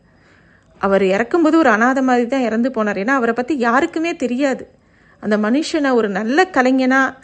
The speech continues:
ஏன் அந்த கிராமமும் சரி, கிராமத்துல இருக்கக்கூடிய பண்ணைகளும் சரி அங்கீகரிக்கவே இல்ல. அவரை யாரும் உற்சாகப்படுத்தல. இது ஒரு பெரிய வருத்தம் தான் இவருக்கு.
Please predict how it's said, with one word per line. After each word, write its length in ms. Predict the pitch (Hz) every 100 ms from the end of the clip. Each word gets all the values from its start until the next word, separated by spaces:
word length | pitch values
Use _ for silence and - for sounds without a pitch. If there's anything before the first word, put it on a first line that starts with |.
| - - _ -
ஏன் 340 | 233 302 233 -
அந்த 200 | 208 202
கிராமமும் 520 | 190 190 240 285 302
சரி, 500 | 339 254 240 247 254 - _ _
கிராமத்துல 560 | 196 208 262 302 254 247
இருக்கக்கூடிய 460 | 220 220 226 202 196
பண்ணைகளும் 480 | 196 208 269 277 262
சரி 260 | 277 226 226
அங்கீகரிக்கவே 720 | 190 247 277 247 247 226 247
இல்ல. 200 | 233 - - _ _ _ _ -
அவரை 220 | 208 214
யாரும் 380 | 196 247 330 247
உற்சாகப்படுத்தல. 760 | - 302 294 285 220 196 202 - - _ _ _ _
இது 180 | - 226
ஒரு 220 | 226 208
பெரிய 360 | 196 220 269 339
வருத்தம் 460 | 214 247 277 285 254
தான் 160 | 262
இவருக்கு. 360 | 220 196 190